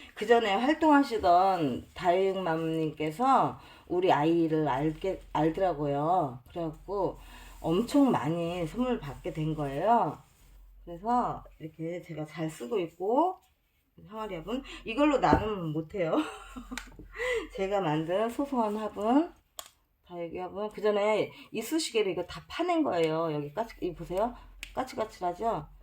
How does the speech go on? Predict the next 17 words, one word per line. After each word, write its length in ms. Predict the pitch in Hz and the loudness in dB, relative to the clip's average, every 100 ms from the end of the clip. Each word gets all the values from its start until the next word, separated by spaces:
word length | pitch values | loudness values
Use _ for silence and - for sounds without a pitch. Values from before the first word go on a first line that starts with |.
| - - - - - | -20 -20 -20 -20 -16
그래갖고 640 | 202 196 190 - 262 320 - _ | -8 -8 -8 -8 -2 -2 -4 _
유약만 520 | 208 220 247 240 214 190 | -2 4 4 4 0 -4
발라서, 460 | 165 165 165 202 | -2 -2 0 0
이 300 | 165 175 - _ _ _ - - | 2 0 -2 _ _ _ -20 -20
화장도 440 | - 277 285 277 | -8 0 0 0
바르고 400 | 196 160 175 190 | -4 -4 -4 -4
유약 220 | 180 175 - | -2 -2 -4
바르고, 560 | 156 160 180 254 302 - _ _ | -8 -6 -2 -2 -2 -10 _ _
이거 260 | 170 190 - - | -10 -8 -10 -12
다리도 640 | 151 240 180 - 185 - | -8 -6 -6 -8 -6 -6
제가 380 | - 180 185 160 - - - | -4 -2 -2 -2 -6 -20 -8
구워내는 520 | 196 202 196 170 156 | -2 -2 -2 -4 -4
거예요. 520 | 151 143 160 196 160 - | -2 -2 -2 -2 -4 -2
따라서 340 | 240 247 214 | -2 -2 -8
한 100 | 175 | -6
게 60 | 156 | -4
아니에요. 260 | 147 143 | -2 -4